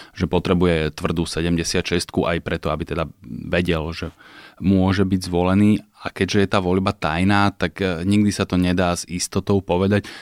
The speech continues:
My sa teraz môžeme len domnievať, že keby to Robert Fico nemal dohodnuté, tak by do toho nešiel, lebo tým by si vystruhal celkom veľkú hanbu, hej, keby nebol zvolený ani v tom parlamente.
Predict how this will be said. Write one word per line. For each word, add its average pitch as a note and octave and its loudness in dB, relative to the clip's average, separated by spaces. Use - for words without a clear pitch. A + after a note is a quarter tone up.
My G2 0
sa G2+ -2
teraz G2 0
môžeme F#2+ 4
len G2 2
domnievať, F#2 2
že F2+ 2
keby F#2+ -2
to F2+ 0
Robert F2 -2
Fico - -4
nemal F2+ 2
dohodnuté, F#2 2
tak F2 -4
by E2+ -2
do E2+ -4
toho F2 -2
nešiel, E2+ -2
lebo E2 -4
tým E2 -6
by D#2+ -8
si - -8
vystruhal D#2+ -4
celkom E2 -6
veľkú D#2+ -8
hanbu, - -12
hej, D2+ -6
keby E2+ 0
nebol D#2+ -4
zvolený D#2 -4
ani - -12
v - -20
tom - -4
parlamente. G1+ -8